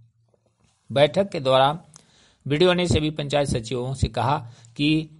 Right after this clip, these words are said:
दो हज़ार वृद्ध लोगों को पेंशन देने का लक्ष्य जिला से दिया गया है। इसके लिए सभी पंचायत सचिवों को पचास पचास लाभुकों का आवेदन लेने का निर्देश दिया। उन्होंने कहा कि पारिवारिक लाभ के लिए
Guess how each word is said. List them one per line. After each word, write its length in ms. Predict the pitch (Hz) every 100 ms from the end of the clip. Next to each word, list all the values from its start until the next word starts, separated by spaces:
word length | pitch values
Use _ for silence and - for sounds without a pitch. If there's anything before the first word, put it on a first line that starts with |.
| -
दो 260 | 120 151 180
हज़ार 400 | 165 156 151 147
वृद्ध 340 | 131 175 180
लोगों 400 | 160 131 127 135
को 160 | 131 131
पेंशन 560 | 113 143 151 147 127
देने 240 | 117 127 120
का 140 | 117
लक्ष्य 360 | 117 127 117 123
जिला 320 | 113 113 110
से 160 | 110 151
दिया 280 | 170 123
गया 260 | 104 113 113
है। 260 | 110 117 - -
इसके 260 | 151 165 185
लिए 140 | 175
सभी 320 | 170 - 147 185
पंचायत 440 | 156 143 131 131
सचिवों 500 | - 117 113 120 117
को 140 | 123
पचास 480 | 131 143 135 139 139 -
पचास 340 | 113 113 110
लाभुकों 560 | 117 110 110 110 117 110
का 120 | 110
आवेदन 480 | 104 107 101 104 113
लेने 300 | 107 104 110
का 120 | 117
निर्देश 500 | 131 107 101 113 -
दिया। 460 | - 110 113 113 - - - -
उन्होंने 300 | 135 170 185
कहा 280 | 180 170 180
कि 120 | 170
पारिवारिक 520 | 170 135 135 139 160
लाभ 380 | 151 123 139 147
के 160 | 117 110
लिए 280 | 113 139